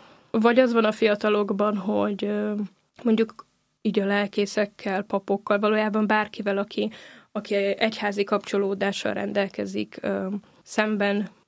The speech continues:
egy picit távolságtartóak. Van ez a kategória, és vannak azok, akik valójában szívesen fogadnak segítséget bárkitől, aki nyújtja, most ezt így jól értelemben mondom,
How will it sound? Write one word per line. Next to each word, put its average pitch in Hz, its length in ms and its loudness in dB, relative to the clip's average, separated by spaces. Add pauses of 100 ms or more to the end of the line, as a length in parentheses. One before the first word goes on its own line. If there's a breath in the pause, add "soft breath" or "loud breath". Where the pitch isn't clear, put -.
egy - 140 -8
picit 208 300 -4
távolságtartóak. 240 1120 0
Van 208 140 -2
ez 208 140 0
a 302 80 4
kategória, 247 540 2
és 214 140 -2
vannak 208 340 -2
azok, 196 280 -6
akik 202 280 -6
valójában 202 680 0 (420 loud breath)
szívesen 185 440 -2
fogadnak 202 800 -6
segítséget 208 1120 -2 (180)
bárkitől, 208 720 2
aki 202 200 0
nyújtja, 202 460 0
most 233 300 -4
ezt - 320 -14 (140)
így - 300 -14
jól 214 240 0
értelemben 214 580 -4
mondom, 262 340 0